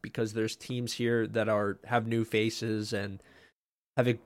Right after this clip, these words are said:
obviously been really successful at World Cups past. We have Spain, Japan, Germany, and Costa Rica here. Costa Rica, a known bogey team for the U S.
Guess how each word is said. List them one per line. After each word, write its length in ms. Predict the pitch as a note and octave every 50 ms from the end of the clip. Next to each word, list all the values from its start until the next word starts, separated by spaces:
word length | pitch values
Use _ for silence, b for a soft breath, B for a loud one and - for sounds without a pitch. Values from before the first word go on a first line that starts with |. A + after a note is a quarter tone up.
| - - -
obviously 500 | - B2 C#3+ D3+ D3+ D3 B2+ - C3 A#2+
been 460 | A2+ A2+ A#2+ A2+ A2 G2+ G2+ G#2 G#2 G#2+
really 300 | A#2 A#2+ A#2+ A#2+ A#2+ A2+
successful 580 | - - A2 - - A2+ A2+ - - B2 A#2+
at 80 | A2+ A2
World 220 | A2+ A2 A2 G#2
Cups 260 | - - A2 - -
past. 640 | - - - A#2+ A#2 A#2+ B2 B2 A#2+ - - - -
We 140 | - A#2+ A#2
have 160 | A2+ G#2+ G#2+
Spain, 520 | - - - B2 B2 A#2+ B2 B2 B2 B2 - b b b b b b b b
Japan, 640 | - B2+ - - B2 B2 A#2 A#2+ A#2 A#2 A#2 A#2 A2+ - -
Germany, 640 | - - A#2+ A2+ A2 A2+ A2+ A2+ A2 A2 A2 A2+ - - - - -
and 400 | A2+ A2 A2 G#2+ G#2+ G#2+ A2 -
Costa 360 | - - A2+ A2+ - - G#2
Rica 340 | G#2+ A#2 B2+ B2+ - D3 C3+
here. 340 | C3+ C#3 C3+ C3+ C3+ C3 C3 B B B B B _ _ _ _ -
Costa 260 | E3 F#3 F3+ - E3+
Rica, 380 | C#3+ C#3+ C#3 B2+ - D3+ C#3+ C3
a 100 | B2+ A#2+
known 360 | A#2 A2+ A#2+ B2 A#2 A#2 A2+
bogey 380 | G2+ A#2+ A2+ A#2 A2 A#2+ C3
team 460 | B2+ - - C#3+ C3+ C3+ C#3 C3+ C3+ C3 - _ _ - - -
for 140 | - A#2+ A2+
the 100 | A2 A#2 A2+
U 260 | B2 A#2+ A2+ G#2 G#2
S. 420 | A2 A#2+ B2+ C#3+ - - - -